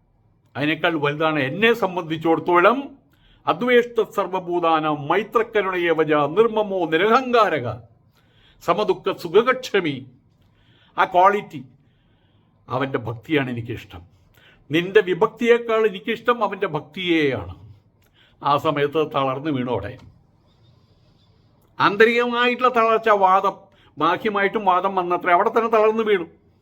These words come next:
ഏതായാലും വൈദ്യമഠത്തിൻ്റെ അവിടെ ചികിത്സയ്ക്ക് പോയി.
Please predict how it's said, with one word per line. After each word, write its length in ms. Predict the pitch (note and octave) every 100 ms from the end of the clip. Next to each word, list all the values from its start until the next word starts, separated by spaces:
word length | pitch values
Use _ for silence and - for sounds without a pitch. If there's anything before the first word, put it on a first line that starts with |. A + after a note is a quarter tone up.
| _ _ _ _ _ _ _ _ _ _ _ _ - -
ഏതായാലും 580 | E3+ A3 A3+ A#3 A#3+ A#3+ - - _ _ _ _ _ _ _ _ _ _ _ _ _ _ _ _ _ _ _ _ _ _ _ _ _ _ _ _ _ _ _ _ _ _ _
വൈദ്യമഠത്തിൻ്റെ 680 | G3 A#3 B3 D4 C4 - C4
അവിടെ 140 | A#3
ചികിത്സയ്ക്ക് 480 | G#3+ G3+ G3+ A3+ G#3+
പോയി. 200 | D3 G#2+